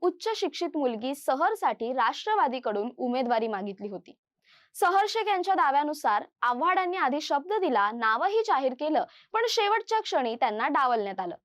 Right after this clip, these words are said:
अर्जाच्या शेवटच्या दिवसापर्यंत त्यांना तात्काळात ठेवण्यात आलं. सहर म्हणाली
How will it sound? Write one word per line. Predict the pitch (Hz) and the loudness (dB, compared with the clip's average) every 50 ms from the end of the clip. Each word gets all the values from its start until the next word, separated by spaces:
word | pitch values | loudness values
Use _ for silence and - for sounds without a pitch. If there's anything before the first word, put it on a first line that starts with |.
| _ _ _ _ _ _ - _ | _ _ _ _ _ _ -8 _
अर्जाच्या | - 269 277 277 254 320 330 330 381 359 370 | 2 2 4 4 4 2 2 2 2 0 0
शेवटच्या | - 359 302 285 294 381 403 - 415 403 | 2 0 2 2 2 2 2 0 0 0
दिवसापर्यंत | 359 311 262 262 254 - 427 453 480 415 330 294 262 262 240 226 | 2 2 0 0 0 0 0 2 2 2 2 2 0 0 0 -2
त्यांना | 202 214 - 247 240 247 269 | -2 0 -2 -2 -2 -2 -2
तात्काळात | - - 214 202 196 _ - 311 330 370 | 0 0 0 0 0 _ 0 2 2 2
ठेवण्यात | - - 330 277 247 220 208 208 | 0 -2 -2 -2 -2 -2 -2 -4
आलं. | 175 170 - - _ _ _ _ _ _ _ _ _ _ | -4 -6 -6 -10 _ _ _ _ _ _ _ _ _ _
सहर | - - 415 370 403 440 494 480 | -2 2 4 4 6 4 4 4
म्हणाली | 466 403 349 339 330 269 202 | 2 2 4 4 4 2 2